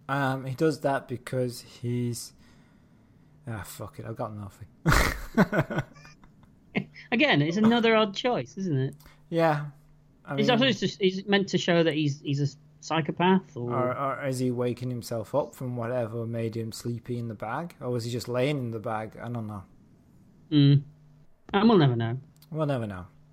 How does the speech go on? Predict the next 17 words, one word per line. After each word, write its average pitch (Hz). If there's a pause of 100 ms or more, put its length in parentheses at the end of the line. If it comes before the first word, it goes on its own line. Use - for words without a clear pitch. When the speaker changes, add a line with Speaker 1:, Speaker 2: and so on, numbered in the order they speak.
(480)
Speaker 1:
And 170
to -
be 180
honest, 185 (520)
we 170
don't 117
care. 92 (320)
Speaker 2:
<laughs> -
Not 175
really, 120
no. 120 (1120)
So 233
we 247
cut 269
to 233
the 208
streets. -